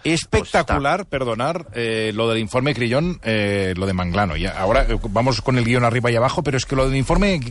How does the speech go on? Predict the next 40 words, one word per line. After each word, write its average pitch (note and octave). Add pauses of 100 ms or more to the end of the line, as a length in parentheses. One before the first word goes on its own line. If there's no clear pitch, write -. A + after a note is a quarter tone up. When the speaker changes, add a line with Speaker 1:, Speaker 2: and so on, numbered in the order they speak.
Speaker 2:
eh, A#2
Crillón C3+
lo D3
he -
encontrado D3
interesantísimo. A2+
Speaker 1:
Sí, F2 (220)
claro, B2
es C#3+
que -
es C3+
muy E3+
importante C#3
porque G2
es -
el D3+
origen C3
de, F#2
de E2+
toda B2
la A#2+
gran A2+
operación A#2 (920)
que G2
se -
monta F#2+
ya G2+
en A#2+
los A#2
noventa A#2+
para A2+
derrocar G2+
a A#2
Felipe A2+
González. E2+
Esto, C#3 (400)
este -
libro D3+
al C#3
final, A#2+